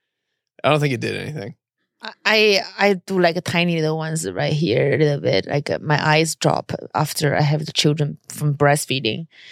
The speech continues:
Speaker 2: I feel like I'm just gonna lift up a little bit, but I don't do a lot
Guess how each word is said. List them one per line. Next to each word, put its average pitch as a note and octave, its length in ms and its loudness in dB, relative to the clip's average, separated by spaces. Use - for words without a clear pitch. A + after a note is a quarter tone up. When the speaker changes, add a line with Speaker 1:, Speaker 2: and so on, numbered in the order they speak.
Speaker 2:
I - 80 2
feel D3+ 160 4
like C3+ 220 2
I'm - 180 -6
just D3 200 0
gonna E2 300 -4
lift D3+ 300 0
up D3 180 0
a - 40 -6
little C#3+ 180 -2
bit, - 240 -4
but D#3+ 180 2
I E3 180 2
don't G3+ 240 4
do D#3 200 4
a C#3 40 4
lot D3+ 340 0